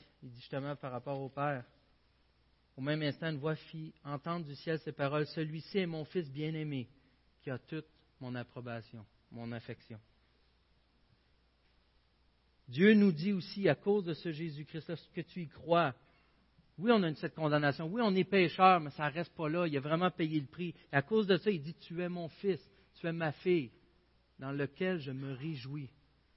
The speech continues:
lorsque toi, ta vie, elle est en Jésus-Christ. » Et on peut répondre à notre tour, « Tu es mon Dieu, tu es mon Père, dans lequel moi aussi maintenant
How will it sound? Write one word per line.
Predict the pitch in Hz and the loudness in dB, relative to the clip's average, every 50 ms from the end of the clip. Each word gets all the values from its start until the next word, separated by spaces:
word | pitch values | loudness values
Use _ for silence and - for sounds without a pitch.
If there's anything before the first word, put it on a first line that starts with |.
| _ _ _ _ _ _ - | _ _ _ _ _ _ -14
lorsque | - 139 143 - - - 131 - | -10 -10 -10 -10 -10 -12 -12 -12
toi, | - - - 175 175 180 170 151 - _ _ _ - | -10 -8 -2 0 2 2 2 0 -2 _ _ _ -4
ta | - 139 135 | -2 -2 -2
vie, | 127 123 151 160 160 147 - _ _ _ _ _ _ _ _ _ _ _ _ _ _ _ | -2 -4 -8 -10 -10 -10 -12 _ _ _ _ _ _ _ _ _ _ _ _ _ _ _
elle | - 127 127 127 | -8 -6 -4 -4
est | 127 - - | -4 -4 -4
en | 151 147 147 135 | -6 -6 -6 -8
Jésus-Christ. » | 120 123 123 120 117 120 - - - 139 131 - - _ _ _ _ _ _ _ _ _ _ _ _ _ _ _ _ _ _ _ _ _ _ _ _ _ _ _ _ _ _ _ - | -8 -10 -10 -12 -12 -14 -16 -16 -18 -18 -18 -18 -20 _ _ _ _ _ _ _ _ _ _ _ _ _ _ _ _ _ _ _ _ _ _ _ _ _ _ _ _ _ _ _ -2
Et | 151 | 0
on | 156 151 | 2 8
peut | - 214 | 10 12
répondre | 202 214 214 202 - 240 254 247 226 | 12 12 12 12 12 10 10 12 12
à | 214 | 12
notre | 208 196 185 - | 12 12 10 10
tour, « | - 240 240 226 | 6 4 4 4
Tu | - - - 202 | 0 0 4 6
es | 208 | 6
mon | 196 196 196 208 220 233 240 | 6 6 6 6 6 6 4
Dieu, | 202 165 202 185 | 2 0 -2 -4
tu | - - 190 | -2 0 -2
es | |
mon | 185 190 190 185 | 0 2 0 0
Père, | 165 - 202 208 208 202 | 4 6 8 8 8 8
dans | 175 160 | 6 2
lequel | 151 151 143 - - 196 190 | 0 -2 -2 -2 -4 -4 -4
moi | 175 170 180 202 233 233 | -4 -4 -4 -4 -4 -6
aussi | 220 202 - - - - 214 202 185 | -6 -8 -10 -12 -12 -10 -8 -6 -6
maintenant | 175 170 165 156 - 160 160 160 147 | -6 -8 -8 -10 -8 -8 -6 -6 -6